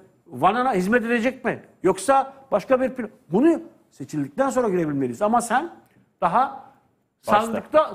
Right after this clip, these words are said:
Speaker 1: oylar sayılırken, san-, sayım bitip adam mazbatasını beklerken siz onun iradesine, e, ipotek koymaya çalıştınız. Milli iradeye karşı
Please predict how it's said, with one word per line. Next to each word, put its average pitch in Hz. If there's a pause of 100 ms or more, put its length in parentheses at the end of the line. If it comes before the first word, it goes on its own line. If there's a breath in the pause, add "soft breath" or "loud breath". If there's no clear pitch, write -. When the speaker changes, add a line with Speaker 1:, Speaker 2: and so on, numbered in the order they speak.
Speaker 1:
oylar 226
sayılırken, 190
san-, 202 (160 loud breath)
sayım 277
bitip 240
adam 240
mazbatasını 240
beklerken 262 (220 loud breath)
siz 220
onun 196
iradesine, 196 (440)
e, 151
ipotek 208
koymaya 147
çalıştınız. 190
Milli 208
iradeye 190
karşı 233